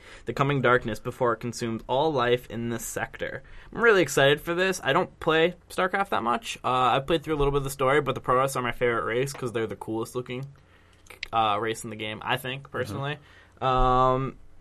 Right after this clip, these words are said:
Speaker 1: uh, the characters in the main story are gonna be Artanis, Zeratul, Rohanna, Karax, Vorazun,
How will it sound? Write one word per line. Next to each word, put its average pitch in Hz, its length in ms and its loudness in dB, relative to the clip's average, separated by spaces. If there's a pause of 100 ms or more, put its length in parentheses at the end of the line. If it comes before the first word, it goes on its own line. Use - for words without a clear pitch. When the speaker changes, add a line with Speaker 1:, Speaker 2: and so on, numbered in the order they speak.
(300)
Speaker 1:
uh, 143 160 8
the 139 80 4
characters 170 520 4
in 160 160 4
the 147 340 4
main 143 200 0
story 147 260 4
are 143 40 4
gonna 139 140 0
be 131 120 0
Artanis, 214 580 0
Zeratul, 190 800 2
Rohanna, 151 680 2
Karax, 175 640 2 (380)
Vorazun, 175 800 4